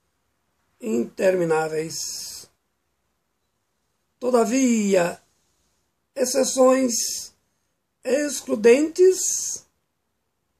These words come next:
como deve ser dito, o distanciamento do entendimento, a fortiori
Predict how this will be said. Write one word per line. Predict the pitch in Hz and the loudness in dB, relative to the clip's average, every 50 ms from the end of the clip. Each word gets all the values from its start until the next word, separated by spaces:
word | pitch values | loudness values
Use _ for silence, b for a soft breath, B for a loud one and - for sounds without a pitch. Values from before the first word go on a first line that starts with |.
| _ _ _ _ _ _ _ _ _ _ _ _ _ _ _ _ _ _ _ _ _ _ _ _ _ _ _ _ _ _ _ _ _ _ _ _ _ _ _ _ _ | _ _ _ _ _ _ _ _ _ _ _ _ _ _ _ _ _ _ _ _ _ _ _ _ _ _ _ _ _ _ _ _ _ _ _ _ _ _ _ _ _
como | - 311 339 320 330 311 | -6 -4 -2 -2 -2 -2
deve | 254 311 302 311 302 311 | 2 4 4 4 2 0
ser | - - 311 320 277 240 | -4 -4 -4 -4 -4 -6
dito, | 202 202 196 - 311 320 302 277 269 - - - - 269 254 254 240 247 _ _ _ _ _ _ _ _ _ _ _ _ _ _ _ _ _ _ _ _ _ _ _ _ _ _ - | -8 -10 -6 0 0 2 2 0 -2 -6 -10 -12 -10 -8 -8 -8 -10 -12 _ _ _ _ _ _ _ _ _ _ _ _ _ _ _ _ _ _ _ _ _ _ _ _ _ _ -4
o | 254 240 262 262 262 262 - _ _ _ _ _ _ _ _ | 2 6 6 6 6 4 0 _ _ _ _ _ _ _ _
distanciamento | 294 233 214 294 294 - - - - - 302 294 311 269 - 311 277 277 277 294 320 349 370 370 370 370 - - 359 349 | -16 -10 -8 -6 -6 -6 -8 -8 -8 -2 0 0 0 0 0 0 0 0 0 0 4 6 6 6 6 4 0 -4 -4 -2
do | 330 302 311 311 330 339 262 - - | 0 0 0 0 2 0 -2 -4 -4
entendimento, | - 285 320 302 285 269 233 - - 262 233 226 208 220 208 196 196 208 202 190 202 170 - 202 202 208 - - _ _ _ _ _ _ _ _ _ _ _ _ _ _ _ _ _ _ _ _ _ _ _ _ _ _ _ _ _ _ _ _ _ _ _ _ _ _ _ _ _ _ _ _ _ _ _ _ _ _ _ _ _ _ _ _ _ _ - | -4 -4 -2 -2 -2 -4 -6 -6 -2 -2 -2 0 0 -2 -2 0 0 0 -2 -4 -6 -8 -10 -10 -10 -10 -12 -14 _ _ _ _ _ _ _ _ _ _ _ _ _ _ _ _ _ _ _ _ _ _ _ _ _ _ _ _ _ _ _ _ _ _ _ _ _ _ _ _ _ _ _ _ _ _ _ _ _ _ _ _ _ _ _ _ _ _ -10
a | - 202 202 214 | -4 -2 -2 -2
fortiori | 196 - - 226 220 202 190 208 196 - _ - - 220 233 208 208 202 190 175 175 170 165 165 170 170 170 180 - - | -2 -4 -4 -2 0 0 0 -2 -6 -10 _ -16 -8 -4 0 2 2 4 6 6 6 6 4 2 0 -4 -6 -8 -12 -14